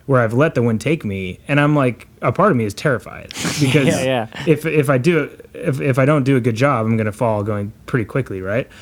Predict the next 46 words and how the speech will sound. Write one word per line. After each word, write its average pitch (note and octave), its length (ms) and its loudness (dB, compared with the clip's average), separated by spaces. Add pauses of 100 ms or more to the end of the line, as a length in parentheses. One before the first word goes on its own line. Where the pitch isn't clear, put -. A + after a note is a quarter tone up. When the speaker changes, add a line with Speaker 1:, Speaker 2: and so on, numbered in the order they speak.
Speaker 2:
Yeah. A2+ 140 -8
Speaker 1:
Um, A#2+ 260 4
so C3 160 2
I B2 60 2
think C#3 240 0
there B2 200 4
is, A2+ 280 0 (100)
uh, G#2+ 420 -2
you C3+ 160 -4
know, G#2 80 0
there's A2 240 0
some A#2+ 300 0
separation, A2+ 720 -2
but A#2+ 180 0
I G#2+ 60 -2
think A2+ 220 -2
most B2 340 4
of B2 80 0
the G#2 80 -6
time A2 400 -2
everybody's A2+ 420 0
gonna G#2 140 -4
be G#2+ 160 -2
in G#2 60 -2
their G2+ 80 -4
bars, G2+ 500 -4 (420)
and D#3 120 4
I C#3+ 60 4
think, C3 340 0 (340)
you C#3+ 100 4
know, A#2+ 100 4
in B2 100 4
the B2 60 -2
amateurs, B2 520 2
it's, G#2+ 240 -8
it's B2+ 240 -6
varying, A2 400 -2
and A2 80 0
again, G#2+ 300 -2
everybody G#2 320 -4
has G2+ 120 -4
a G2+ 60 -6
different G2+ 320 -8
skill F#2+ 260 -8
level, G2+ 300 -2
but G#2 260 -2